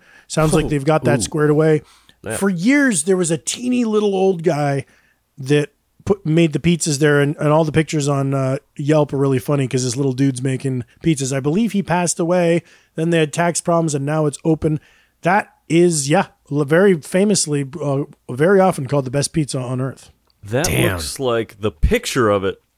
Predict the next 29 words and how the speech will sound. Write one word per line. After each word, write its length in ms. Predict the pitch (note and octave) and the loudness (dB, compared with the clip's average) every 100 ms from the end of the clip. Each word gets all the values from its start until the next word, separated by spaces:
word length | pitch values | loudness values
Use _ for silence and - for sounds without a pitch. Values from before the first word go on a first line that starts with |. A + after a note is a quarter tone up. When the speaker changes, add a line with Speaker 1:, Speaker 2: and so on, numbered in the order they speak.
| _ _ _ | _ _ _
Speaker 2:
I 80 | - | -8
mean, 160 | G#2+ G#2+ | -2 -2
the, 80 | G2 | -2
the 180 | F#2+ | -4
building 500 | F2 - D3+ F3+ A#2+ G#2 | -8 0 2 4 2 0
is 180 | G2 G2 | -2 -4
like, 380 | F#2 F2+ - _ _ _ _ _ _ _ _ _ _ _ - | -4 -6 -10 _ _ _ _ _ _ _ _ _ _ _ -8
this 260 | A2 F#2 | -8 -6
looks 240 | G#2 - - _ | -10 -10 -18 _
great. 280 | - A2 F2+ _ _ | -8 -6 -8 _ _
It 100 | - | -16
just, 220 | - C#3 - | -8 -6 -4
Speaker 1:
It's 100 | B2 | -4
a 20 | |
Speaker 2:
uh, 40 | - | 0
Speaker 1:
teeny 260 | G#3+ G#3 | 2 4
Speaker 2:
it's 80 | G3 | 4
right 80 | F#3+ | 4
Speaker 1:
little, 160 | F#3 | 4
Speaker 2:
on 60 | - | 2
the 80 | A#2+ | 0
corner. 420 | - B2+ B2+ B2+ | -2 2 2 4
Speaker 1:
little 220 | G3 F3+ | 4 2
Speaker 2:
It 100 | - | 0
says 80 | - | 0
Speaker 1:
place. 280 | E3+ D#3+ D#3 | 2 2 2
Speaker 2:
pizza. 440 | F3 - D3+ C#3+ - _ _ _ _ | 0 -4 -8 -8 -12 _ _ _ _
Speaker 1:
Yep. 280 | C3+ C#3+ - - | -10 -10 -10 -4
Speaker 2:
Ooh. 260 | D4+ A3+ | -2 -2